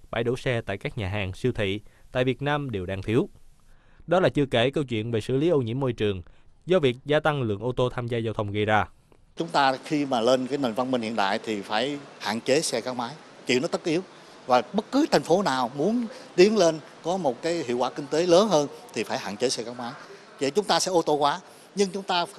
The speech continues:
Speaker 2: không phải ô tô hóa cái kiểu mà để đẩy ra cái tình trạng kẹt xe như ở Bangkok hay là ở Jakarta hay là ở Kuala Lumpur, mà chúng ta ô tô hóa ở đây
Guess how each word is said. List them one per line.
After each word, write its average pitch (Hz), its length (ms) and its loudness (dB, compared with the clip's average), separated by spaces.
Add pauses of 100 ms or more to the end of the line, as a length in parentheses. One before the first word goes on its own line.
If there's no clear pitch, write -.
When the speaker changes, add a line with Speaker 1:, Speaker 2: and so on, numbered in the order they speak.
(160)
Speaker 2:
không 185 200 0
phải 151 140 -4
ô 180 260 2
tô 165 120 4
hóa 165 340 -2
cái 202 100 0
kiểu 139 280 -2
mà 143 180 -4
để 120 320 -6
đẩy 123 340 -4 (460)
ra 147 140 -2
cái 175 160 -10
tình 117 200 -6
trạng 117 180 -4
kẹt 120 200 -8
xe 139 240 -4
như 139 140 -4
ở 131 60 -2
Bangkok 139 320 -6 (440)
hay 147 220 -6
là 127 140 0
ở 113 280 -4
Jakarta 147 680 0 (360)
hay 143 220 -4
là 123 160 0
ở 110 360 -6
Kuala 139 200 0
Lumpur, 135 340 0 (300)
mà 123 120 -2
chúng 175 200 -10
ta 151 180 0
ô 170 360 2
tô 165 140 2
hóa 156 160 0
ở 202 100 -8
đây 165 180 -4